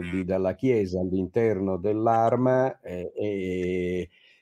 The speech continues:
e, e, e soprattutto dei nuclei antiterrorismo di Dalla Chiesa,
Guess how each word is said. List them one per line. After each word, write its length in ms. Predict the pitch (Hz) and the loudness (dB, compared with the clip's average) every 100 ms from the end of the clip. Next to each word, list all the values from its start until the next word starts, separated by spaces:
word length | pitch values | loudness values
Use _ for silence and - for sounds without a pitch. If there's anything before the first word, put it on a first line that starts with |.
| _ | _
e, 200 | - 90 | -18 -18
e, 320 | - - - - | -16 -18 -18 -20
e 100 | - | -16
soprattutto 800 | - 110 - 110 - 147 175 120 | -8 -4 -2 -4 -2 -4 -2 -4
dei 240 | 78 80 78 | -2 -4 4
nuclei 480 | 170 202 95 82 | 4 4 -2 0
antiterrorismo 880 | 80 78 85 - 82 82 85 80 82 | -2 -8 -8 -4 -4 -4 -8 -14 -18
di 140 | 80 82 | -16 -14
Dalla 260 | 78 76 | -14 -14
Chiesa, 480 | 73 82 73 - - | -12 -12 -12 -16 -18